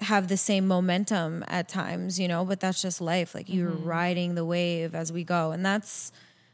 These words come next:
Speaker 1: another thing that I've learned from this is just to, you know,
Speaker 2: Yeah.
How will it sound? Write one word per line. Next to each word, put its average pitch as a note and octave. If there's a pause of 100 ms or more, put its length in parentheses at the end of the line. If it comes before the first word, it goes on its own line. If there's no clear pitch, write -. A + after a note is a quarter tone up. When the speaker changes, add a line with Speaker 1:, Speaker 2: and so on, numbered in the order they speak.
(140)
Speaker 1:
another F#3
thing F3
that E3+
I've E3+
learned E3+
from E3+
this E3+
is E3+
just F3
to, E3+ (1200)
you G#3
know, F3+ (140)
Speaker 2:
Yeah. E3+